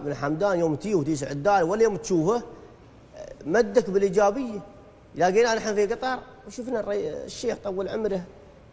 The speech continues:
يعني حتى يقول له طول عمره إن شاء الله أن، أن السيف من فاكم، قال: "إن شاء الله يا ولدي". يعني حتى شوف أنت الكلام معازيبنا علينا، كأنهم هنا، كأنهم مربينا،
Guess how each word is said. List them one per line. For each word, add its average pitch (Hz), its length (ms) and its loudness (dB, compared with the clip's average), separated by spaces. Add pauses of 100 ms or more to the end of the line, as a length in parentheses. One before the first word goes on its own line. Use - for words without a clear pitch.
يعني 175 160 2
حتى 190 240 0
يقول 190 360 2
له 190 180 2
طول 190 160 -6
عمره 196 100 2
إن 185 120 2
شاء 196 200 4
الله 180 140 4
أن، 180 140 2 (600)
أن 185 200 4
السيف 156 840 4 (680)
من 175 200 2
فاكم، 156 400 4
قال: 185 160 2
"إن 170 60 0
شاء 170 200 4
الله 147 120 -2
يا 117 60 -2
ولدي". 92 360 -8 (400)
يعني 208 240 2
حتى 208 300 0
شوف 190 220 2
أنت 165 120 0
الكلام 196 540 2
معازيبنا 151 720 0 (380)
علينا، 175 480 2 (680)
كأنهم 254 400 4 (1300)
هنا، 233 460 4 (260)
كأنهم 233 460 4
مربينا، 226 540 2